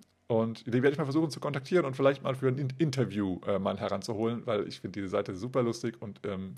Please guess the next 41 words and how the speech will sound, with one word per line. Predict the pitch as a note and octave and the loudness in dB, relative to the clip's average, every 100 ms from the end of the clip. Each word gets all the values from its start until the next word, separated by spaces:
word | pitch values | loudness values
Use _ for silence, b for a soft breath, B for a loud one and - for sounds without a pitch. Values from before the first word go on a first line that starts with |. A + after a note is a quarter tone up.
| - | -2
die | |
Idee | A2+ A2 C#3+ E3 D#3+ | 2 6 6 6 2
super | - C#3+ C#3 C3 | -8 0 2 4
cool, | C#3 D3 D3 B B B B B _ - | 2 0 -4 B B B B B _ 4
ähm, | A#2 A2 A2 - _ - | 4 4 -2 -10 _ -6
damit | - A#2 - | -2 -2 -2
es | |
extra | C3+ - A#2 | -4 2 2
ein | A#2 A2 F#2+ | 4 -2 4
Dan-, | A#2+ C3 B2 A2+ - | 4 4 -2 -6 -4
also | G2+ F#2 | -4 -4
Tänzerbier | - D#3 C3+ C#3 A#2 C#3 C#3+ C#3+ | -2 -2 2 0 0 0 2 0
gibt. | A2 C3+ C3 - B B B B B _ | 0 0 0 -14 B B B B B _
Ähm, | A#2 G#2+ G#2 G#2+ - _ | 2 2 0 -10 -18 _
ja, | D#3+ | 4
und | B2 G2+ | 4 2
da | |
werde | G#2 | -2
ich | G#2 | 0
mal, | G#2+ G#2 G2+ - | -2 -2 -6 -10
äh, | G2+ F#2+ G2 | -8 -8 -4
ja, | G2 F#2 | -2 -2
so | |
ein | F#2+ | -8
bisschen | F#2 F#2+ F#2+ | -10 -10 -8
nachfragen, | G2+ G#2+ - G2 | -10 -10 -10 -10
wie | G2 | -8
viel | F#2 | -10
Prozent | C3+ C3 A2 | -10 -6 -6
das | G#2 | -6
denn | A2 | -6
hat | G2 F#2+ | -6 -6
und | G#2 | -8
ob | G2 | -12
das | G2+ | -10
denn, | G2+ F#2 F2+ - _ _ B B B B _ | -8 -8 -10 -16 _ _ B B B B _
ähm, | - G2+ F2+ F2 F2+ _ | -4 -2 -2 -4 -10 _
ja, | D3+ - - - | -8 -6 -8 -2
tänzerfreundlich | D#3+ C3+ C3 D#3+ D3 C3 | 2 4 6 6 6 2
ist | C3+ C3 | 0 0
oder, | A2 A#2 | 2 2